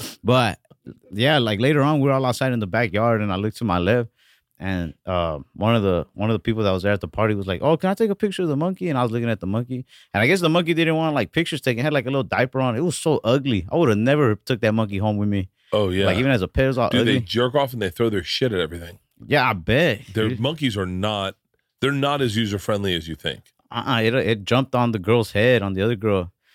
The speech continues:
Speaker 2: And they
Speaker 1: Like
Speaker 2: fuck their ears. They'll fuck your ear.
Speaker 1: That's probably what he was going for. She,
Speaker 2: Yeah.
Speaker 1: like, she, like, threw the monkey down, and the monkey tried to jump back on her, and she was, like, screaming.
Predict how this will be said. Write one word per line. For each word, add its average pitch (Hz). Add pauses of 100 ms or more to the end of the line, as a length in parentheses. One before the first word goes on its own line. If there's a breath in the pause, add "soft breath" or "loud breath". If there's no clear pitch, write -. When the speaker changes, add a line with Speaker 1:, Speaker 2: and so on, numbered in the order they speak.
(160)
Speaker 2:
And 98
they 98
Speaker 1:
Like 85
Speaker 2:
fuck -
their -
ears. 110
They'll 104
fuck -
your 104
ear. 113
Speaker 1:
That's 131
probably 160
what 127
he 143
was 127
going 123
for. 110 (140)
She, 104
Speaker 2:
Yeah. 131
Speaker 1:
like, 117 (260 soft breath)
she, -
like, 131
threw 139
the 131
monkey 127
down, 156
and 127
the 107
monkey 117
tried 123
to 101
jump 117
back 113
on 104
her, 160
and 98
she -
was, 120
like, 117
screaming. 147